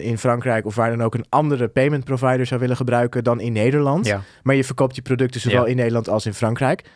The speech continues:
Speaker 1: Dan moet je dus twee versies van je app gaan uploaden. Want je moet, je, je mag maar één payment
Speaker 2: Oh.
Speaker 1: provider in
Speaker 2: Per
Speaker 1: één app. Nou ja,
Speaker 2: app.
Speaker 1: afijn, het wordt je,
Speaker 2: Oké.
Speaker 1: lang verhaal, maar het wordt je dus compleet... Oh, eh,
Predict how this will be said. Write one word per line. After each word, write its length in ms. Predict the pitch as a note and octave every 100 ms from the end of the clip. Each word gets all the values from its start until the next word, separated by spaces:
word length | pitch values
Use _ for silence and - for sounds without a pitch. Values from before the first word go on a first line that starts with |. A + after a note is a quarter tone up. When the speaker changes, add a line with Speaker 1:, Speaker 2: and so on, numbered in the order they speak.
| _ -
Speaker 1:
Dan 120 | D#3
moet 120 | E3
je 60 | D#3
dus 140 | D#3 -
twee 260 | G3 G3
versies 340 | F#3+ F3+ F3+ -
van 120 | F3+
je 100 | F3+
app 140 | G3+
gaan 120 | F#3+
uploaden. 480 | D3 C3+ A#2 G2+ F#2 - - _
Want 140 | C3+ C#3+
je 80 | D#3
moet, 220 | D#3+ -
je, 160 | C3+ C#3+
je 140 | C#3+
mag 180 | D#3 -
maar 180 | D#3+ -
één 400 | D#3+ F#3+ F#3+ F3
payment 300 | F3 E3+ F3
Speaker 2:
Oh. 60 | -
Speaker 1:
provider 480 | D#3 - D3 D#3 D3
in 60 |
Speaker 2:
Per 160 | D3+ C#3+
Speaker 1:
één 180 | D3 C#3+
app. 100 | D3
Nou 160 | B2
ja, 60 | A#2
Speaker 2:
app. 80 | A2 - -
Speaker 1:
afijn, 280 | D3 D#3 C#3+
het 160 | C#3+ C#3+
wordt 220 | D#3+ D#3+
je, 60 | D#3
Speaker 2:
Oké. 160 | A#2+ G#2
Speaker 1:
lang 220 | C3+ D3
verhaal, 200 | D3 C#3+
maar 120 | D3
het 100 | C#3
wordt 200 | C#3 D#3
je 60 | -
dus 200 | C#3 -
compleet... 580 | D#3+ C#3 F3+ F#3+ G3 -
Oh, 180 | - - -
eh, 80 | -